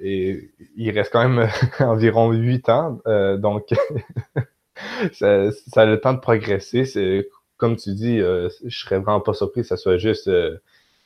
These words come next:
une idée lan-, lancée, euh, pour voir, euh, qu'est-ce qu'elle faisait réagir, cette idée. Euh, mais je crois que sur le Culture Soccer, là, on, on va prendre le temps de, de s'y repencher au, au fur et à mesure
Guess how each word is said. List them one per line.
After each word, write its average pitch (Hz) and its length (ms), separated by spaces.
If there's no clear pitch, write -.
une 101 200
idée 101 260
lan-, 98 280
lancée, 98 840
euh, 80 280
pour 95 200
voir, 95 280
euh, 87 480
qu'est-ce 107 220
qu'elle 101 180
faisait 95 580
réagir, 107 600
cette - 260
idée. 113 320
Euh, 92 720
mais 98 240
je - 80
crois 123 160
que 120 140
sur 107 160
le 104 100
Culture 107 380
Soccer, 107 440
là, 104 160
on, 90 360
on - 20
va 95 140
prendre 104 260
le 95 140
temps 104 200
de, 90 480
de 95 140
s'y - 220
repencher 101 840
au, 92 320
au 95 80
fur 110 240
et 104 40
à - 20
mesure 101 440